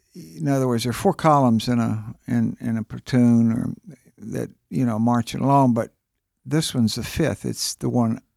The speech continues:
that you don't see, that s-, that sneaks in your midst and then creates all kinds of havoc. It's like it, it encroaches into your, um,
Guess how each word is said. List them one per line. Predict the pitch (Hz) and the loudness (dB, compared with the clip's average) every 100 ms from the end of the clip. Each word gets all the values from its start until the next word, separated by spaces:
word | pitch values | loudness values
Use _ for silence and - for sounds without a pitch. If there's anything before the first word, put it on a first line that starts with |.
| - | -12
that | 120 - | -10 -6
you | 117 | -6
don't | 104 - | -4 -4
see, | - - 76 67 - - _ _ _ _ _ _ _ - | -2 -2 -2 -4 -6 -16 _ _ _ _ _ _ _ -6
that | 123 123 | -2 -2
s-, | - - - - - - 160 - | -2 0 0 2 0 -2 -4 -6
that | - 123 - | -8 -8 -6
sneaks | - - 175 165 165 - | -4 0 2 2 2 0
in | 147 135 - _ | 2 0 -2 _
your | 151 123 | -2 2
midst | 113 135 143 - - - | 4 6 4 2 -6 -6
and | - 123 | 0 4
then | 123 120 113 113 - _ | 6 4 0 -6 -14 _
creates | - 139 131 113 98 - - - - _ _ _ _ _ _ _ - | -6 0 2 0 -4 -4 -4 -4 -8 _ _ _ _ _ _ _ -8
all | 110 | -6
kinds | 104 120 110 107 | -4 -2 -2 -4
of | 107 - | -8 -6
havoc. | 113 95 - - - _ _ _ _ | -4 -4 -8 -18 -20 _ _ _ _
It's | - - | -8 -2
like | 151 143 143 | 2 2 0
it, | - | -8
it | - - - 135 | -10 -12 -4 4
encroaches | 127 123 - 151 147 143 - 127 104 101 - - - _ _ _ _ _ _ _ _ | 4 4 6 6 6 4 0 0 0 -2 -4 -4 -8 _ _ _ _ _ _ _ _
into | 147 131 123 - | 2 4 4 4
your, | 127 120 117 113 107 - | 4 4 4 4 0 -4
um, | 117 110 104 98 98 | -4 -2 -2 -4 -8